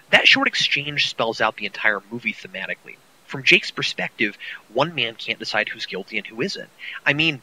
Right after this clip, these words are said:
guilty of what exactly? Because the Punisher never comes right out and says exactly what crimes are a capital offense in his revisionist rulebook and which ones aren't. Every single person he fights in this movie, he kills. Every single one.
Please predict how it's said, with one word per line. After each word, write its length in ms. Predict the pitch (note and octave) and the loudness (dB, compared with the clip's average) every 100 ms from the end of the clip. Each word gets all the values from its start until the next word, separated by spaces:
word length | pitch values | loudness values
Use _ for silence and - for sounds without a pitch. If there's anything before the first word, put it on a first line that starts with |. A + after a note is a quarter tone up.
| - | -10
guilty 340 | A#2 D3 B3+ | -6 -4 0
of 80 | D#3+ - F#2 | -2 -2 -2
what 180 | C3 | 0
exactly? 600 | - - E2 - - - - - - - | 0 -4 -6 -6 -10 -14 -14 -20 -12 -2
Because 180 | F#3 E3+ | 2 2
the 80 | |
Punisher 380 | - A#3 D4+ C4 | 0 2 6 6
never 180 | G3+ F3 | 6 2
comes 300 | - D#3+ C3 | 0 -4 4
right 160 | C#3+ C#3 | 6 6
out 140 | C3+ | 4
and 100 | - | -2
says 400 | - D#3 C#3+ A#2 - | -2 0 0 -2 -4
exactly 520 | B2+ - B2+ B2+ C#3 | -6 0 2 2 0
what 240 | G#2+ A#2 | 0 -2
crimes 420 | - - A2+ A2+ G#2+ | -4 -4 -4 -2 -4
are 60 | |
a 40 | A2+ | -2
capital 400 | - G#2+ A2 F#2+ | 2 2 2 -8
offense 400 | - A2 G#2+ A2 | -4 -6 -6 -12
in 60 | |
his 200 | G#2+ A2 | -10 -10
revisionist 600 | - A2+ G#2+ - F2+ - | -6 -4 2 2 2 -6
rulebook 420 | A2 B2 B2+ D#2 - - - C3 | -4 -6 -2 -4 -6 -10 -8 -6
and 100 | A#2 | -4
which 180 | A#2 | -2
ones 220 | - G2+ - | -4 -6 -8
aren't. 300 | - A2+ - - _ - - - | -6 -4 -6 -10 _ -14 -4 4
Every 220 | F3+ A#3+ | 4 4
single 300 | - G3+ F3 | 0 0 0
person 340 | - D#3 - | -2 -4 -6
he 140 | C3+ B2+ | -6 -10
fights 340 | - D#2 - | -6 -6 -6
in 60 | B2 | -12
this 180 | G#2 - | -12 -14
movie, 220 | F#2+ F#2 | -16 -16
he 180 | - - | -16 -10
kills. 480 | - C3+ A1+ - - - _ - | -4 -4 -4 -10 -12 -16 _ 0
Every 320 | C3 C3+ C3+ | 0 0 -6
single 460 | - - A2+ A2 G#2 | -4 -4 -4 -2 -4
one. 300 | F#2+ C2 | -6 -10